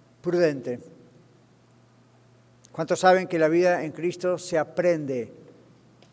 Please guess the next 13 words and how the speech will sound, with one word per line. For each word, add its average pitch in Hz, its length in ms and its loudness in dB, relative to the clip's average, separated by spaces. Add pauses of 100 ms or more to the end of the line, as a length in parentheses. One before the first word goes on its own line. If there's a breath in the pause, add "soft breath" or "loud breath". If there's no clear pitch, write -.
(220)
Teniendo 165 360 2
a 185 60 8
Cristo, 185 380 -4
por 123 100 -10
supuesto, 147 380 -8
en 135 60 -6
el 131 60 -8
corazón. 131 500 -6 (1040 soft breath)
Siendo 151 300 -4
salvos, 180 420 2
uno 160 220 -4
va 160 140 6
aprendiendo, 156 1000 -2